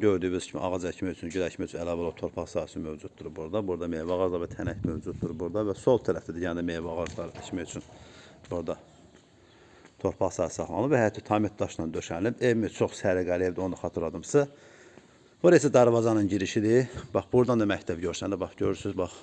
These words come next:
məktəb, bax, burada. Məktəblə məsafəsi demək olar ki, hardasa əlli altmış metr məsafədədir. Burada həyətin girişində əl yumaq üçün moykasıdır burada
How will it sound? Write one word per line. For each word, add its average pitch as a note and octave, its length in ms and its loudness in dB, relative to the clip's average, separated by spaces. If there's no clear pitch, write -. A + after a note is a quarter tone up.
məktəb, F2 360 -4
bax, D#2+ 200 -8
burada. F2+ 240 0
Məktəblə G2+ 440 2
məsafəsi F2+ 560 -2
demək F#2 240 0
olar F2+ 240 2
ki, - 120 -6
hardasa F2+ 420 0
əlli E2+ 180 4
altmış - 340 -2
metr F2 240 -6
məsafədədir. F2 680 -2
Burada F#2+ 220 4
həyətin F2+ 340 2
girişində E2+ 580 -2
əl G#2 140 8
yumaq F#2 260 4
üçün E2+ 200 -4
moykasıdır F2+ 580 0
burada G2+ 320 4